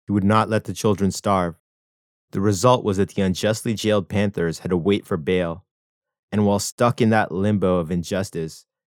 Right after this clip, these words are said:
many became informants after threats were made against their families and friends. Surrounded by enemies,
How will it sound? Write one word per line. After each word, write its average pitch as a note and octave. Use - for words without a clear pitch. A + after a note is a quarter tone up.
many G2
became A2
informants F#2+
after F2+
threats G2
were G2
made F#2
against F2+
their F#2
families F#2
and F2
friends. F2
Surrounded G2+
by A2+
enemies, F#2